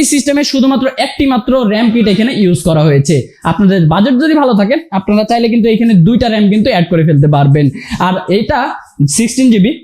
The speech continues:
আজকের এই সিস্টেমটা দিয়ে কিন্তু গ্রাফিক্সের কাজ করা হবে and টুকটাক আসলে ভিডিও এডিটিং করা হবে। সিক্সটিন জিবি কিন্তু এনাফ এই সিস্টেমের জন্য। আপনারা যদি আরো হাই এন্ড কাজ করতে চান, আজকের এই মাদারবোর্ডটিতে আরো তিনটি র্যাম কিন্তু পরবর্তীতে অ্যাড করে ফেলতে পারবেন। আর আজকে ফুল সিস্টেমে পাওয়ার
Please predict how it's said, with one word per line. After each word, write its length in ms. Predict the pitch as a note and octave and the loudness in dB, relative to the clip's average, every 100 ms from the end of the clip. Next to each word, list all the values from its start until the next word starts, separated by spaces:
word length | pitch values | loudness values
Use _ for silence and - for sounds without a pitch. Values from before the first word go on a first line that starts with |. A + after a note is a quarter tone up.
| - | -6
আজকের 200 | G#3+ C#4 C4+ | -4 0 0
এই 40 | C4+ | -2
সিস্টেমটা 300 | C4 C4+ B3 | -2 0 2
দিয়ে 100 | B3+ B3+ | 2 2
কিন্তু 140 | B3+ D3+ | 2 2
গ্রাফিক্সের 460 | D#3+ G3+ G3 A3 F3 | 2 -2 -2 -2 0
কাজ 120 | D#3 - | 0 0
করা 140 | F3+ G3 | 0 0
হবে 140 | A#3+ D4 | 0 0
and 100 | C#4 B3+ | -2 0
টুকটাক 500 | C#4+ - - D4 C4 G#3+ | -2 -2 -6 -4 -2 -2
আসলে 200 | G3 A#3 G#3+ | 0 2 2
ভিডিও 180 | A3 A3 | 2 2
এডিটিং 160 | F#3 F3 D#3+ | 2 2 0
করা 120 | D3+ D3+ | 2 2
হবে। 180 | D3+ C3+ - - - | 2 0 -4 -12 -4
সিক্সটিন 260 | B3+ C#4+ C4+ | -2 2 2
জিবি 160 | C4+ C#4 | 2 2
কিন্তু 140 | C4+ B3 G3 | 2 0 0
এনাফ 200 | B3 C#4 - - | -2 -2 -4 -2
এই 60 | B3+ | -2
সিস্টেমের 320 | E4 D#4 B3+ E3 | 0 0 2 2
জন্য। 140 | E3+ C#4 - F3+ | 2 -2 -4 -2
আপনারা 200 | G3+ G3+ | 0 2
যদি 120 | G3 F3+ A3 | 2 0 0
আরো 120 | D4+ | 0
হাই 80 | C4+ D4 | 0 -2
এন্ড 80 | C#4+ | -2
কাজ 100 | C#4 - | -2 -2
করতে 160 | A#3+ B3+ | 0 0
চান, 120 | D4 D4+ - | 0 -2 -4
আজকের 200 | D#4 D4 | -4 -2
এই 60 | A#3+ | 0
মাদারবোর্ডটিতে 600 | G3+ A3 C#4 C#4+ A3 G3+ B3+ - A#3 | 0 0 0 0 0 0 -4 -6 -4
আরো 120 | D4 A#3+ - | -2 -2 -2
তিনটি 340 | D#4 E4 D#4 C#4+ A3+ | 0 2 2 0 0
র্যাম 160 | A3+ G#3 | 0 0
কিন্তু 160 | A#3 A3 | 2 2
পরবর্তীতে 420 | A#3+ A3+ G3 G3+ - | 0 2 2 0 -2
অ্যাড 140 | G#3 F#3 A3 | -2 -2 -2
করে 120 | E4+ - | -2 -2
ফেলতে 220 | G3 F3 E3 | 0 0 0
পারবেন। 300 | D3+ D3 C3+ A#2 - - - F#3+ | 2 2 0 -2 -8 -10 -4 -2
আর 60 | F#3 F3 | -2 -2
আজকে 240 | C4+ D#4+ C#4+ E4+ - - | -2 -2 -4 -4 -10 -4
ফুল 140 | C#4 D4+ | -2 -2
সিস্টেমে 340 | D#4+ E4 D#4 D#4 - | -2 0 0 0 0
পাওয়ার 200 | G3 | 0